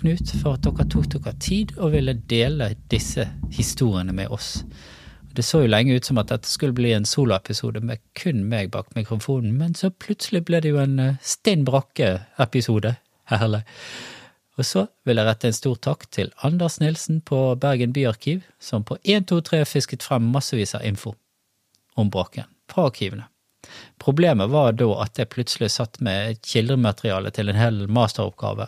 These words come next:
og det var ikke så lenge igjen til episoden skulle ut, så jeg måtte gjøre et lite utvalg og stå ved det. Håper det var bra. Jeg synes det var bra. Men hvis du vil gå i dybden på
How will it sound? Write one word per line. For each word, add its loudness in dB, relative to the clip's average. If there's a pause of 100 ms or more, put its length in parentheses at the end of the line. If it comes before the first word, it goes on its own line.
(120)
og 0
det -2
var -2
ikke -6
så -4
lenge 0
igjen -4
til -6
episoden -4
skulle -8
ut, -16
så 2 (500)
jeg 2
måtte 4
gjøre 4
et 0
lite 2
utvalg -2 (160)
og 2
stå -2
ved -6
det. -18 (540)
Håper 2
det 4
var -2
bra. -2 (260)
Jeg 2
synes -2
det -6
var -4
bra. -2 (1040)
Men 6
hvis 4
du 0
vil 4
gå 4
i 4
dybden 2
på 2